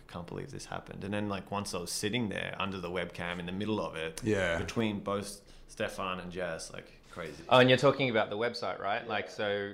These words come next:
Speaker 3: just explain their website for people that maybe didn't see it.
Speaker 1: Mm-hmm.
Speaker 3: 'Cause I still think they still have a similar sort of thing set up now.
Speaker 1: Yeah.
Speaker 3: But it, it, that was, like, the original.
Speaker 1: Yeah.
Speaker 3: It kind of, it was around on blogs and
Speaker 1: Yeah.
Speaker 3: Twitter. Like, everyone was like,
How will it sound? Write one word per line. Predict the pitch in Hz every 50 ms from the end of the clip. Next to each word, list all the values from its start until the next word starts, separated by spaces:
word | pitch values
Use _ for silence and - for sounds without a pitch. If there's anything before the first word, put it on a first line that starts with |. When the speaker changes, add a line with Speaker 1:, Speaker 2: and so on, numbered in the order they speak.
| - -
Speaker 3:
just | - 110 -
explain | 147 - - 143 135 127
their | 127 117
website | 104 101 98 101 - 113 90 -
for | 104
people | 82 107 101 98
that | 95 85
maybe | 92 92 92 95
didn't | 90 98 90 82 -
see | - 92 92
it. | 92 90 -
Speaker 1:
Mm-hmm. | 143 139 123 131
Speaker 3:
'Cause | 147 180
I | 160 151
still | - 202 208
think | - - 190 165
they | 156 143
still | - 156 147
have | 139 117
a | 117
similar | - - 123 120 113
sort | 113 - 123 110
of | 98 -
thing | - 107 110 110
set | 110 117 110 117
up | 113 -
now. | 110 110 113 120 135 127
Speaker 1:
Yeah. | 120 120 117 110
Speaker 3:
But | 107 104 98 95
it, | 101 104 101 - - - - - - - - 101 85 -
it, | 113 123 -
that | 139 156
was, | - 120
like, | 113 104 95 -
the | 104 95 90
original. | 87 104 127 117 110 95 85 82 82 82
Speaker 1:
Yeah. | 101 98 87 - 117
Speaker 3:
It | 117 107
kind | - 139 127 117
of, | 110 110 110
it | 107
was | 95 101 98 - - - -
around | 98 95 95 92 90 90
on | 90 90 90 87 87 - - - -
blogs | 139 139 131 127 120 113 107
and | 104 98 95
Speaker 1:
Yeah. | 101 107 107
Speaker 3:
Twitter. | 101 98 - 117 117 117
Like, | 113 104 104 -
everyone | 117 113 110 107
was | 110 110
like, | 113 82